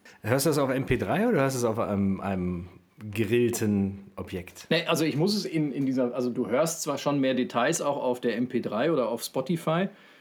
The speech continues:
Speaker 2: aber ich, äh, plane noch, mir das Ganze auch auf einer fünf Punkt eins Anlage anzuhören, weil dann kriegst du halt diesen Raumklang und dieses, äh, drei-, dreidimensionale
Speaker 1: Ja.
Speaker 2: ein bisschen besser mit. Das steht noch aus.
Speaker 1: Aber ist das nicht so,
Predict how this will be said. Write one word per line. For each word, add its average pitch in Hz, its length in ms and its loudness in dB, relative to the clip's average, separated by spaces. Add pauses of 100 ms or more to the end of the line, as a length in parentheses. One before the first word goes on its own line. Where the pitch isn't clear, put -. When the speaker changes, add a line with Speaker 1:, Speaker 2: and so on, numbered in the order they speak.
(220)
Speaker 2:
aber 135 340 2
ich, 127 240 -6
äh, 127 160 0
plane 127 420 0
noch, 147 180 0
mir 139 120 -2
das 131 160 -2
Ganze 135 320 -2
auch 123 200 -2
auf 127 140 -6
einer 135 120 0
fünf 151 260 -4
Punkt 143 200 -4
eins 196 220 -2
Anlage 107 420 0
anzuhören, 107 440 -2
weil 127 100 0
dann 117 200 0
kriegst - 240 -8
du 135 60 0
halt 113 120 0
diesen 117 180 0
Raumklang 107 600 -2
und 98 120 -10
dieses, 104 380 -6
äh, 104 240 -2 (420)
drei-, 117 480 0
dreidimensionale 113 800 0
Speaker 1:
Ja. 98 60 -4
Speaker 2:
ein 95 80 -6
bisschen 95 280 -6
besser 90 320 -10
mit. 80 140 -18 (1040)
Das 131 200 0
steht 147 220 -2
noch 139 120 0
aus. 117 360 0
Speaker 1:
Aber 135 140 2
ist 190 180 2
das 233 180 4
nicht 185 180 2
so, 123 440 2